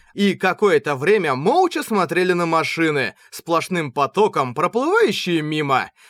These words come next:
За этим потоком, испускающим негромкий гул электромоторов и водородных двигателей,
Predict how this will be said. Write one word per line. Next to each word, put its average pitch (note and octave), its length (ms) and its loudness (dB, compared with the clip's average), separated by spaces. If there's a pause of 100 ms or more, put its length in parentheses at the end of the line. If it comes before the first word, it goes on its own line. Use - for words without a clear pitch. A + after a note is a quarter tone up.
За D3 320 -2
этим F#3 380 0
потоком, D#3 680 0
испускающим G3+ 920 -2
негромкий E3+ 500 -2
гул D#3 340 0
электромоторов E3+ 880 0 (300)
и G#3+ 320 4
водородных F3 760 0
двигателей, D3 760 -2